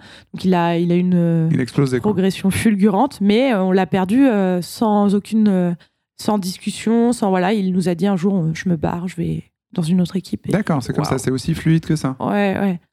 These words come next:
Speaker 1: Après, je pense que maintenant, c'est différent.
Speaker 2: C'est vrai, j'aurais pensé, comme dans le sport, dans le foot ou autre, tu les, euh, tu les fidélises ou tu les bloques avec un contrat.
Speaker 1: Mm.
Speaker 2: Là,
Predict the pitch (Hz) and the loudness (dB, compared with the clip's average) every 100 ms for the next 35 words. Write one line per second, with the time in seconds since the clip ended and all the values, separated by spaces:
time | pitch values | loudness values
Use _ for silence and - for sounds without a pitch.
0 | - 175 247 226 220 - 220 180 180 190 | -8 -4 -2 -2 -4 -2 -2 -2 -2 -2
1 | - 175 170 165 - 180 175 _ _ _ | -4 -6 -4 -4 -2 -2 -2 _ _ _
2 | - 151 185 147 120 127 120 160 170 - | -8 -2 -2 -2 -4 -6 -2 0 0 0
3 | 151 147 127 120 117 - 135 139 123 110 | -4 -4 -4 -4 -4 -4 -4 -2 -2 -4
4 | - 143 147 127 170 - - - - _ | -4 -4 -2 -2 -2 -4 -20 -20 -20 _
5 | - 139 135 135 123 117 104 101 - 127 | -4 -2 0 -2 -2 -4 -4 -6 -4 -4
6 | 127 - 135 135 185 208 - - 160 - | -2 -2 0 2 4 2 0 -2 -2 -2
7 | 120 117 156 180 135 117 113 104 139 - | -4 -2 -2 -2 -2 -2 -4 -4 -4 -2
8 | 165 - - 220 226 | -4 -4 -4 0 0